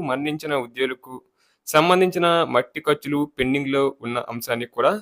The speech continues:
నారా లోకేష్ గారి దృష్టికి తీసుకొచ్చారు. ఇక పబ్లిక్ సెక్టర్ మరియు గురుకుల పాఠశాల ఉద్యోగులకు అరవై నుంచి అరవై రెండు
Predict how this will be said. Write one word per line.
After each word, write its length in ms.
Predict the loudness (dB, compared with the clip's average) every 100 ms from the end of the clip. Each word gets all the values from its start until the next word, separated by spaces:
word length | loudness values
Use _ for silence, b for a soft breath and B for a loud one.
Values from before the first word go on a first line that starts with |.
| _ _ _ _ _ 4
నారా 300 | 8 8 8
లోకేష్ 340 | 4 2 -2 2 2
గారి 140 | 2 0
దృష్టికి 320 | -14 -6 -6 -6
తీసుకొచ్చారు. 580 | -10 -6 -6 -2 -2 -2 -8 _ _ _ _
ఇక 180 | 0 4 6 6
పబ్లిక్ 380 | 4 0 0 -4
సెక్టర్ 280 | -2 0 2 2
మరియు 260 | 4 2 4 0 0
గురుకుల 360 | -2 0 2 2 6
పాఠశాల 400 | 4 4 2 2 2
ఉద్యోగులకు 440 | 2 2 2 -4 -4 -4 2
అరవై 240 | 4 6 2
నుంచి 220 | -2 -6 -8 2 4
అరవై 220 | 6 4 2
రెండు 200 | 0